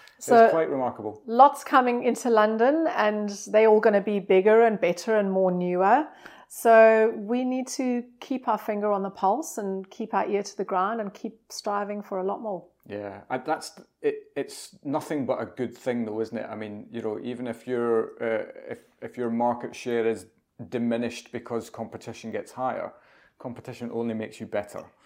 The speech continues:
Speaker 1: It's healthy.
Speaker 2: Yeah.
Speaker 1: Because it makes you stay relevant, it keeps you on your toes, it keeps you thinking, thinking ahead, what if, how do we change?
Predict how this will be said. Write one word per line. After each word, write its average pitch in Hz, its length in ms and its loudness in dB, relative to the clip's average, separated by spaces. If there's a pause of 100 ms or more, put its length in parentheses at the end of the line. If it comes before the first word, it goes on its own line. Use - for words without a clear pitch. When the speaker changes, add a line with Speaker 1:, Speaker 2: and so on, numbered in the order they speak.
(100)
Speaker 1:
It's 202 160 -4
healthy. 160 600 -6
Speaker 2:
Yeah. 110 300 -6
Speaker 1:
Because 190 220 -2
it 180 80 -2
makes 190 340 -4
you 190 320 -4
stay - 280 -4
relevant, 180 540 -4
it - 60 -20
keeps - 300 -10
you 190 60 -4
on 180 100 -8
your 175 100 -10
toes, 185 500 -6 (440)
it 370 240 2
keeps - 540 -10
you 190 140 -4
thinking, 190 600 -8
thinking 185 400 -8
ahead, 185 340 -4
what 175 260 0
if, 247 200 -4
how 185 200 -6
do 180 100 -4
we 185 100 -6
change? 214 420 -10